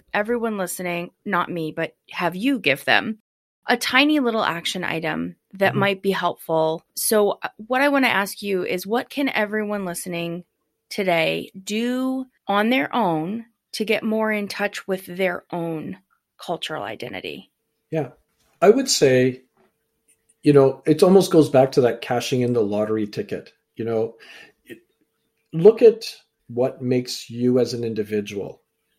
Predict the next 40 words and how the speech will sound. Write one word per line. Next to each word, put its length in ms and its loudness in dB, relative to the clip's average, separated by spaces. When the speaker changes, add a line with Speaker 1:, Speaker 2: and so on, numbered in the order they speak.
Speaker 2:
And 400 0
as 220 2
somebody 500 2
that 280 2
you, 80 -10
that 260 0
approaches 640 4
you 140 6
in 140 4
life, 560 -2
they're 280 8
there, 440 2
you 120 -2
know, 240 -2
potentially 520 2
to 220 0
guide 300 2
and 120 0
support 540 -6
you. 200 -12
Cash 320 -6
in 120 -2
that 180 -2
lottery 340 0
ticket, 520 -6
drop 260 2
them 120 4
an 120 4
email, 380 4
connect 420 -8
with 140 -4
them 140 2
on 140 0
LinkedIn, 720 -2
or 180 0
just 240 -6
follow 360 2
up 200 -2
with 160 -4
them. 300 -6